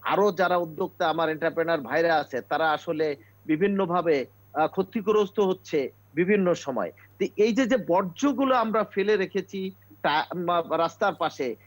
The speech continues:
সেই রাস্তার পাশের বস্তুগুলা নিয়ে আমরা আপনাদেরকে তেল উৎপাদন করে দেশের যে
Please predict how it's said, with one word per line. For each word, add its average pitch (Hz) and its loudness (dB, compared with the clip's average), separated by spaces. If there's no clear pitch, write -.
সেই 196 0
রাস্তার 175 0
পাশের 180 -2
বস্তুগুলা 185 0
নিয়ে 175 0
আমরা 170 0
আপনাদেরকে 175 -4
তেল 196 2
উৎপাদন 190 -2
করে 156 0
দেশের 180 0
যে 190 2